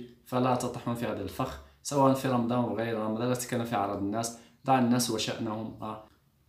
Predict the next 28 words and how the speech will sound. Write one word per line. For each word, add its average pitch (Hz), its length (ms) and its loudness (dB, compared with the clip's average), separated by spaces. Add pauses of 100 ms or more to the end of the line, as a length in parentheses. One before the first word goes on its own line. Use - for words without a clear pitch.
(240)
غض 127 320 4
البصر، 113 600 2
غض - 260 -4
البصر 151 460 2
مهم 139 220 4
في 127 140 -4
رمضان، 95 480 -2
إن 101 120 -4
لم 110 160 -4
تغض 104 320 -6
بصرك 113 300 -4
فلا 107 240 -8
تفعل 95 340 -8
أي 95 200 -4
شيء. 90 220 -8 (300)
تخالط، 117 640 4 (160)
لا 131 100 0
تنسوا - 280 -2
كثرة 110 180 -6
التخالط 104 520 -4
نساء 101 300 -2
ورجال، 113 340 -2 (360)
الإنسان 127 380 2
يجب 110 200 0
أن 107 100 -2
يعتزلهم 98 480 -2
في 107 120 -6
رمضان، 95 480 -2